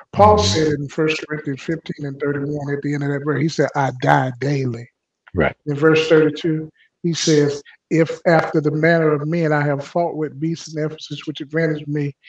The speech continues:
Speaker 1: if the dead rise not, let us eat, drink." But he said, "I die daily." Paul even said at one time, he said, "I beat my body into subjection."
Speaker 2: Mm-hmm.
Speaker 1: And again,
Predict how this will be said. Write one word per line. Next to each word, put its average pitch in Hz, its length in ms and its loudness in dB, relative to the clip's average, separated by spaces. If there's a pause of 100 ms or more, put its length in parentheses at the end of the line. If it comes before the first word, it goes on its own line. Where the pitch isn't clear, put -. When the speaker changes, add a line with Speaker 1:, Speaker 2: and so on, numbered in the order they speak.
(260)
Speaker 1:
if 156 160 0
the 143 60 -4
dead 156 380 4
rise 143 280 2
not, 147 240 0
let 147 160 0
us 143 200 -2
eat, 147 240 -4
drink." 151 280 -4
But 151 120 0
he 185 100 2
said, 185 200 0 (100)
"I 151 100 2 (100)
die 180 400 6 (240)
daily." 131 440 -2 (1700)
Paul 190 260 8
even 185 200 4
said 170 200 0
at 151 100 4
one 135 220 -4
time, 139 280 -4
he 143 60 -4
said, 143 340 -2 (380)
"I 135 60 -2 (140)
beat 208 260 8
my 156 140 0
body 147 460 2
into 139 240 -8
subjection." 123 1040 -6
Speaker 2:
Mm-hmm. 98 80 -2 (1300)
Speaker 1:
And 156 80 -2
again, 165 520 2